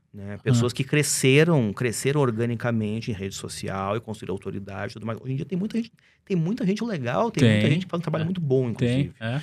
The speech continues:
Speaker 2: é.
Speaker 1: Que começou assim,
Speaker 2: É.
Speaker 1: tá? Mas se você não conseguir ir por esse caminho, você não, e, e, e você não, não contar com uma base,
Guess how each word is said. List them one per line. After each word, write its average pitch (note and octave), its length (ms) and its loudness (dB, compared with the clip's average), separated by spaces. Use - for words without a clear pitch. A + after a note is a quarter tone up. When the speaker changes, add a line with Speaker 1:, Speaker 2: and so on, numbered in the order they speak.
Speaker 2:
é. B2+ 140 0
Speaker 1:
Que - 80 -20
começou A#3+ 280 0
assim, - 280 -2
Speaker 2:
É. A2 220 0
Speaker 1:
tá? G#2 320 -6
Mas G#2+ 1400 -2
se - 160 -6
você G#3+ 300 -2
não C#3+ 160 0
conseguir A2+ 380 -4
ir G#2+ 40 -2
por G#2 180 -6
esse C3 180 -6
caminho, G2 540 -8
você - 160 -20
não, G2 100 -20
e, G#2+ 120 -10
e, G#2+ 160 -8
e A2+ 180 -6
você G#2+ 340 -4
não, G#2 720 -2
não B2 240 0
contar B2+ 680 4
com - 180 -2
uma A2 560 2
base, G#2+ 640 2